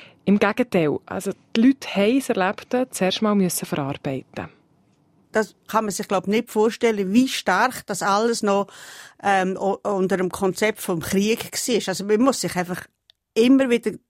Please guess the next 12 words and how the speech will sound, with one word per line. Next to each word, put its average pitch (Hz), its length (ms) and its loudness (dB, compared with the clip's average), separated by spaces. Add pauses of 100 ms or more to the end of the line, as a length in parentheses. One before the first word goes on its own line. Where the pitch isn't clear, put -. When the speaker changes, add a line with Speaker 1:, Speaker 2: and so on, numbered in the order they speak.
(600)
Speaker 2:
äh, 202 280 0
in 214 80 0
Erinnerung 226 480 4
rufen, 226 380 0
dass 196 200 -2
bis - 180 -4
fünfundfünfzig 233 640 0
zum 196 120 -4
Beispiel 190 200 -4
Österreich 202 480 0
besetzt - 560 -6
war, 262 180 -2